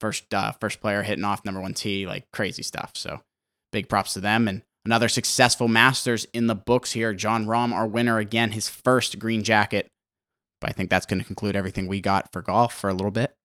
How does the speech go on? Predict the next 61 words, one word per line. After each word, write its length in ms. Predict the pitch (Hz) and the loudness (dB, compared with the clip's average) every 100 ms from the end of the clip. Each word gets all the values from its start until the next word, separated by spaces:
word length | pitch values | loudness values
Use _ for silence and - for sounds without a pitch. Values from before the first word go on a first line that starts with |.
| _ _ _ _ - | _ _ _ _ -10
till 80 | 95 | -6
we 60 | |
get 100 | 95 | -6
to 80 | - | -4
our 100 | 95 | -4
next 340 | 98 101 - 98 | -2 -4 -6 -4
big 200 | 101 98 | -4 -4
tournament. 360 | 107 127 123 - _ _ _ _ _ _ _ _ | -4 -2 -2 -8 _ _ _ _ _ _ _ _
So 100 | - | 0
why 80 | 117 | 4
don't 100 | 143 | 4
we 60 | 143 | 6
jump 240 | 147 139 | 4 4
into 140 | 147 | 2
some 220 | 135 135 - | 2 2 2
N 80 | 131 | 2
H 280 | 135 127 - | 2 2 4
L? 460 | 131 139 127 110 - _ _ _ _ _ | 4 4 2 -2 -8 _ _ _ _ _
I 60 | - | 0
got 140 | 110 | 2
a 20 | 107 | 2
couple 260 | 110 113 | 0 -4
points 320 | - 113 107 | -2 0 0
here 220 | - 113 95 | 0 0 0
before 380 | 110 - 120 | -4 -2 2
we 120 | 131 120 | 4 4
get 200 | 117 - | 2 2
into 600 | 120 117 - 117 110 - _ | 2 2 2 0 0 -4 _
what 300 | 90 95 107 | -10 -4 0
is 140 | 110 - | -2 -4
to 100 | 98 | -8
become 400 | 104 113 110 - | -6 -2 -2 -2
the 180 | - 104 | -2 0
N 80 | 104 | 0
H 160 | 98 | 0
L 80 | 107 | -2
playoffs. 560 | - 113 104 95 - - | 0 0 2 2 -2 -6
The 80 | 95 | -6
first 260 | 101 - | -6 -4
one 100 | 101 | -4
I 60 | 98 | -2
got 200 | 98 95 | -2 -2
here 200 | 101 95 | -4 -6
is 140 | 90 - | -6 -6
on 160 | 95 | -4
Monday 320 | 95 101 117 113 | 0 2 4 4
night, 260 | 104 101 | 2 -2
the 60 | 95 | -4
one 260 | 95 117 | 0 0
thousand 420 | 113 117 110 107 - | 6 6 4 0 -4
point 220 | 117 - | -6 -4
club 300 | 117 104 98 | -2 -2 -2
grew 240 | 101 127 | 0 4
by 160 | 135 127 | 6 6
two 500 | - - 143 117 - _ _ _ | 4 6 8 8 2 _ _ _
when 120 | 90 | -12
Claude 300 | - 107 104 | -2 0 0
Giroux 300 | 95 104 107 | 0 -2 -2
and 160 | - 98 | -4 -6
Joe 220 | 110 110 | -2 -2
Pavelski 640 | 107 104 110 - 107 98 | -2 0 0 0 -4 -6